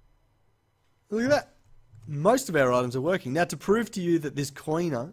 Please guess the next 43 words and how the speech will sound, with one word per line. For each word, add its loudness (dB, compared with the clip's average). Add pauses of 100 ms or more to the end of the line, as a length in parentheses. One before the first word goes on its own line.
uh, -4
coin -2
counter -4 (440)
is -10
actually -4
working, -4
I'm -8
gonna -4
run 0
in -8
debug -2
layout. -8
Now, -10
I've -10
never -4
done -4
this -10
in -12
any -10
of -10
my -10
videos, -8 (520)
but -16
down 0
the 0
bottom, -4 (140)
we -8
can -6
actually -6
see -4
what's -6
going -2
on -6
in -12
a -8
lot -6
of -14
detail. -10
And -18
if -16
I -12
scroll -2
down, -6